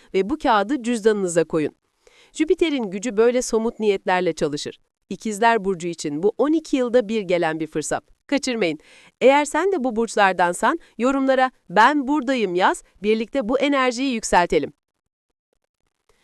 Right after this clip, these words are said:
Dördüncü sırada Aslan Burcu var ve sizin için söyleyeceğim şey şu. On altı Kasım'dan sonra sosyal çevreniz, arkadaşlarınız,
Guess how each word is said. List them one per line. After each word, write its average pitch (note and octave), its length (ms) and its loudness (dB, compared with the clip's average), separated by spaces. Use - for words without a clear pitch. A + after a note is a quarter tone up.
Dördüncü E4 400 6
sırada C#4+ 460 0
Aslan B3+ 400 2
Burcu F#3 200 -2
var C#3 200 -8
ve D#3+ 120 0
sizin F#3+ 320 -4
için G3 220 -2
söyleyeceğim G#3+ 640 0
şey D4+ 220 -2
şu. - 240 -4
On B3+ 140 6
altı D4+ 360 2
Kasım'dan D#3+ 560 -2
sonra C#3+ 500 -4
sosyal F3 460 -4
çevreniz, D#3 640 -4
arkadaşlarınız, F#3 1000 -2